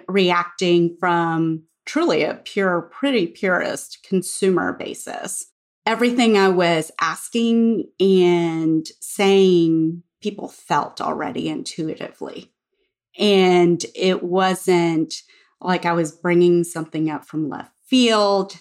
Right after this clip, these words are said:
that didn't make sense. Ultimately, I'm a pretty logic-driven person. And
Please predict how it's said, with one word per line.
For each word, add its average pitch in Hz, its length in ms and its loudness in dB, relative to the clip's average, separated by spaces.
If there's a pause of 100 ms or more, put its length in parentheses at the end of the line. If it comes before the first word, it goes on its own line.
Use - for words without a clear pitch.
that 123 180 -10
didn't 147 320 -4
make - 240 -8
sense. 196 680 -2 (100)
Ultimately, 180 720 -2
I'm 160 140 -2
a 160 120 -6
pretty 240 400 -2
logic-driven 165 1600 -4
person. 285 640 -4 (720)
And 180 600 4